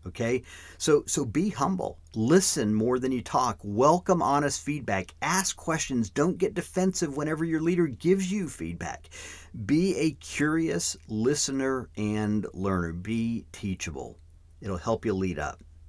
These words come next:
Number five, priorities. Value what's important to your leader.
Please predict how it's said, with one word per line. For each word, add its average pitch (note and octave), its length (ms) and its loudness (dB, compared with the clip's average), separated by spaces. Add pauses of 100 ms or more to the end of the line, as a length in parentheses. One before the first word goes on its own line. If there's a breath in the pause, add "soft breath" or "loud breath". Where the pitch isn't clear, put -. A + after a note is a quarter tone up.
(340 loud breath)
Number C#3+ 240 8
five, E2+ 460 4 (640)
priorities. G#2+ 920 4 (680 soft breath)
Value D3+ 760 4
what's C3+ 440 2
important A2+ 880 0
to - 160 -4
your F#2+ 260 2
leader. D#2+ 500 -6